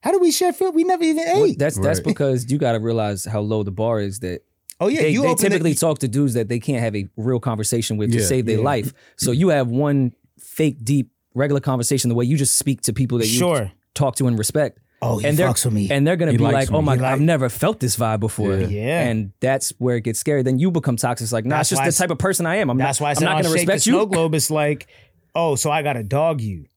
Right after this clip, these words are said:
Speaker 1: to make it super clear I don't fuck with you." That, like, some
Speaker 3: You're like,
Speaker 1: women,
Speaker 3: "Why I gotta do that?"
Speaker 1: some
Speaker 2: Which,
Speaker 1: women
Speaker 2: yeah.
Speaker 1: only give you that alternative though,
Speaker 3: Yeah.
Speaker 1: where it's like,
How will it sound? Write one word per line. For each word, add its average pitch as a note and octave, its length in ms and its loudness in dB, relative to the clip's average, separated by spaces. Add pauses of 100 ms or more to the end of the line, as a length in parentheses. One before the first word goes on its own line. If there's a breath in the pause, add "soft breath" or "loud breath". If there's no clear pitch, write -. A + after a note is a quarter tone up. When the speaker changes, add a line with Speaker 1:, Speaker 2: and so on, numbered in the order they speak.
(120)
Speaker 1:
to D3 120 0
make C3+ 200 0
it A#2+ 80 -4
super E3 360 0
clear C#3+ 240 0
I C3 60 0
don't B2+ 160 -2
fuck D#3 240 -4
with A2+ 140 -6
you." A#2+ 80 -4
That, F3+ 180 -2
like, D3+ 220 -2 (400 soft breath)
some - 220 0
Speaker 3:
You're C3+ 80 4
like, A#2+ 80 2
Speaker 1:
women, C3 120 2
Speaker 3:
"Why F3 120 0
I - 20 -4
gotta D#3 200 0
do C3+ 180 2
that?" F2 280 -4
Speaker 1:
some - 240 0
Speaker 2:
Which, F#3 120 4
Speaker 1:
women G#3+ 160 4
Speaker 2:
yeah. G#3 40 2
Speaker 1:
only G#3+ 220 2
give F3+ 160 0
you G3 100 0
that F#3+ 160 2
alternative F#3+ 600 0
though, D3 120 2
Speaker 3:
Yeah. C#3 60 2
Speaker 1:
where D#3 120 2
it's C#3 140 -2
like, D3 260 -2